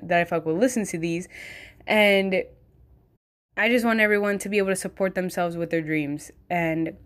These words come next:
I mean, that's a true dream right there. So please, if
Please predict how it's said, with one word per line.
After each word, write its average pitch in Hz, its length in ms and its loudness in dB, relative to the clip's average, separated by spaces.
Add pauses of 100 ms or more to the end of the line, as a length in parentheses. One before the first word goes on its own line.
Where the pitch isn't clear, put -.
(560)
I 175 60 -2
mean, 180 120 4
that's 196 220 2
a 190 40 -4
true 190 220 -2
dream 180 260 0
right 156 180 0
there. 160 380 0 (160)
So 185 520 4 (1500)
please, 233 640 2
if 202 640 2